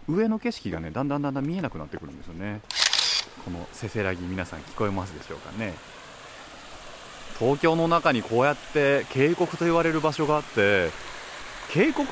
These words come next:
ていうところ自体もそんなに僕人生で行ったことはないですけども、東京にもあるんだね、こういうところが。へ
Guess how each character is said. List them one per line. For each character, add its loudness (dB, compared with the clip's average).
て -2
い 0
う -2
と 0
こ 4
ろ 6
自 -2
体 8
も 2
そ 2
ん 4
な 6
に 4
僕 0
人 2
生 6
で 2
行 0
っ -10
た 6
こ 2
と 6
は 4
な 2
い 4
で 2
す -10
け -2
ど -6
も、 -2
東 4
京 4
に 6
も 2
あ 4
る 0
ん 2
だ -4
ね、 0
こ -4
う 0
い -2
う -10
と -4
こ -8
ろ -6
が。 -10
へ -8